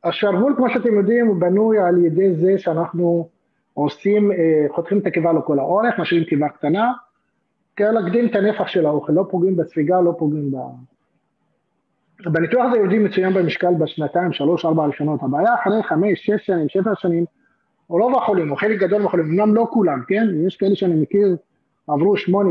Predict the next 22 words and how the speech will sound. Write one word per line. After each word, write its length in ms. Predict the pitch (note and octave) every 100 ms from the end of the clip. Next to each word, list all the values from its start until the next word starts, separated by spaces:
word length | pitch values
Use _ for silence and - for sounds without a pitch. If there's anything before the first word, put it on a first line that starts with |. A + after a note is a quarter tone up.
| -
תשע 220 | G3+ G3+
ועשר 300 | E3 F#3+ G3
שנים 500 | - F3 G3+ A3+ G#3+ D#3
אחרי 240 | - F#3+
שרוול, 380 | F3+ D#3 F3 A3+
ועדיין 280 | D#3+ F3 F#3
שומרים 340 | F3 D#3+ F3+
על 60 | D#3+
אותו 220 | D3+ D#3+
משקל, 320 | D3+ - B3+ C4
בגלל 220 | F3+ G3+ A3
שהם 200 | G3+ F3
שומרים 380 | E3 E3 G#3 F3+
על 180 | F#3
אותו, 460 | E3+ D#3+ F3+ F3+ F3 _ _ _ _ _ _ E3
אה, 560 | D#3 D3+ D3 D3 C#3+ - C#3+
אה, 160 | C#3+ C#3+
אורח 280 | G3+ G#3+ -
חיים, 440 | E3+ F3 F#3 F3+ E3+
אה, 40 |
אה, 340 | D3+ D#3+ D#3 C#3+
נכון. 340 | C#3+ - B2+